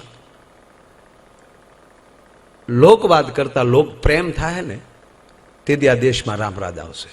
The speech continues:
લોકવાદ ન, જ્ઞાતિવાદ ન હોવો જોઈએ, જ્ઞાતિ પ્રેમ હોવો જોઈએ. હું આયરના કુળમાં જન્મ્યો, બસ ઈ મા-, ઈ મારો પ્રેમ એટલો. પણ આ સ્ટેજ ઉપર બેઠો છે, ઈ મા-, આ માયો આયર એક લોકોનો કલાકાર છે.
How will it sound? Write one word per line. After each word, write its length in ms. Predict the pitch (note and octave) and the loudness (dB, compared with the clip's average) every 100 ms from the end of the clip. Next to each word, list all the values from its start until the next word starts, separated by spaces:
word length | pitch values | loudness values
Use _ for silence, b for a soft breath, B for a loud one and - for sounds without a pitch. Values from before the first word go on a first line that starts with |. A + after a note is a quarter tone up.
| - - _ - B2 D#3+ F3 - _ _ - - - | -20 -20 _ -20 -20 -20 -20 -20 _ _ -20 -16 2
લોકવાદ 440 | B2+ F#3 B3 D#4 - | 4 4 4 2 0
ન, 100 | - B2 B - C3 | -8 -8 B -8 -2
જ્ઞાતિવાદ 540 | C3 - B3+ D4 C#4 | -2 -2 0 0 0
ન 40 | |
હોવો 300 | E4+ F#3+ C3+ | -2 0 0
જોઈએ, 180 | A#2 A2+ | 0 -2
જ્ઞાતિ 320 | A#2 E3+ - | -2 0 0
પ્રેમ 380 | - - F#3 C4+ | 2 4 2 2
હોવો 200 | C3 A2+ | -2 -4
જોઈએ. 200 | G2+ A2 | -6 -6
હું 200 | A2 F#3 | -2 2
આયરના 400 | F3+ A3+ C4 D4 | 6 6 6 0
કુળમાં 360 | - C4 D4 C#4 | 0 0 0 0
જન્મ્યો, 320 | D4+ E4+ A3 | 0 4 4
બસ 240 | A3+ C#4 B3 | 4 2 0
ઈ 60 | |
મા-, 240 | A#3+ B3+ C4+ | -2 0 0
ઈ 60 | |
મારો 260 | C#4+ C4+ D4+ | 2 4 4
પ્રેમ 320 | D4 D4+ D4+ | 4 2 4
એટલો. 320 | D#4 C#4 F3+ B B | 2 2 0 B B
પણ 120 | - | -4
આ 80 | D3+ | -4
સ્ટેજ 340 | A#2+ G#3+ C4 B3 | 2 6 6 4
ઉપર 220 | G#3+ G#3 | 0 2
બેઠો 300 | F#3 D#3 D3+ | 0 0 -2
છે, 120 | D3+ | -2
ઈ 140 | C3+ | -2
મા-, 180 | B2 B2 | -4 -6
આ 80 | - | -4
માયો 320 | C#3 D3 F#3+ | 0 2 4
આયર 200 | E3+ D#3 | 4 2
એક 160 | C#3 A#2+ | 0 -2
લોકોનો 440 | B2+ D#3+ E3 C3 | 2 2 2 -4
કલાકાર 420 | A2+ G#2+ F#2+ - - | -6 -8 -10 -12 -18
છે. 200 | - | -20